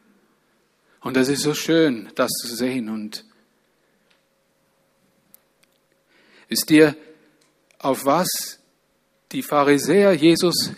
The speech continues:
hinwiesen, war etwas, das sie wahrscheinlich auswendig gelernt hatten und nicht ganz richtig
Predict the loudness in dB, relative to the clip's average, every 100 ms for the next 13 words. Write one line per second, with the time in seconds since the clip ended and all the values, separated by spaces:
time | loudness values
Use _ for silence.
0 | -8 -2 -2 -2 -6 -12 _ _ -20 -4
1 | -2 -2 -2 -4 -4 -6 _ _ _ _
2 | _ _ _ _ _ _ _ _ _ _
3 | -4 0 0 0 -2 0 -2 -2 0 0
4 | 0 -2 -4 -2 -2 0 0 0 0 -2
5 | -2 0 2 0 -2 -4 -6 -6 -4 -2
6 | -4 -6 -10 -16 _ _ _ _ _ _
7 | _ _ _ _ _ _ -4 -2 -2 0
8 | 2 2 -2 -4 -6 -10 -18 _ _ _
9 | _ _ _ _ _ -2 0 0 -8 -12
10 | -12 -20